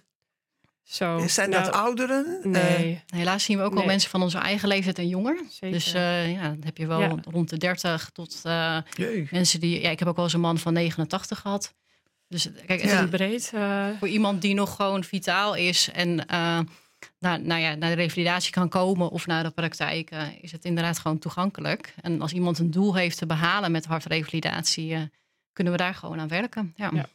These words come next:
Speaker 2: Ja, en dat werkt dus ook. Ja.
Speaker 1: Ja.
Speaker 3: Ja.
Speaker 2: Ehm, wat betekent het voor jullie persoonlijk?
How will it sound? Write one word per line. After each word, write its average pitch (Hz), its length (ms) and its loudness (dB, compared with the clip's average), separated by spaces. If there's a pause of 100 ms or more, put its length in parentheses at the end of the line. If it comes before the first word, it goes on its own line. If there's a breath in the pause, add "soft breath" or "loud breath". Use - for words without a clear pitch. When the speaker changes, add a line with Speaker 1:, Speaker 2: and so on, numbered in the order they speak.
(480)
Speaker 2:
Ja, 196 280 -4 (220)
en 202 100 -2
dat 180 180 0
werkt 165 240 0
dus 202 160 -6
ook. 175 360 -4
Ja. 202 160 0
Speaker 1:
Ja. 202 160 0
Speaker 3:
Ja. 208 160 -2 (240)
Speaker 2:
Ehm, 208 840 2 (140)
wat 226 240 -2
betekent 240 400 0
het 233 100 0
voor 226 200 0
jullie 208 200 0
persoonlijk? 196 800 -2